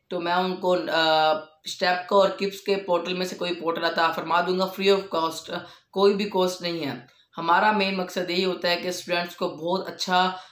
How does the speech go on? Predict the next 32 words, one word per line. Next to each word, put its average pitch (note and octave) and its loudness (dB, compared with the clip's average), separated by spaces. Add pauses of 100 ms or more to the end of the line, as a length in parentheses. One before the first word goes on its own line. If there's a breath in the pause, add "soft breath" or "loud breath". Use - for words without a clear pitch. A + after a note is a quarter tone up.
(120)
अ, E3+ -2
perform F3+ 0
करके F3 -2
एक F#3 -4
अच्छे F3+ -4
ओहदे F3 -2
तक E3 -6
पहुंच D3 -4
जाए। A2+ -10 (1400 loud breath)
और G3+ -2 (200)
बात F3+ 2
बहुत, G#3 0
अ, F#3 4
बातें G3 2
तो A#3+ 2
बहुत G#3 0
हैं G#3+ 0
और F#3 2
बातें F#3 2
फजूल E3+ 0
भी F#3+ -2
नहीं G3 0
हैं। F#3 -2 (240 loud breath)
मेरा F3+ 2
main F#3 0
मकसद E3 -6
आपको D#3+ 0
guidance D3+ 0
perform D3 -2
करना C#3 -4
होता B2+ -8
है। A#2+ -16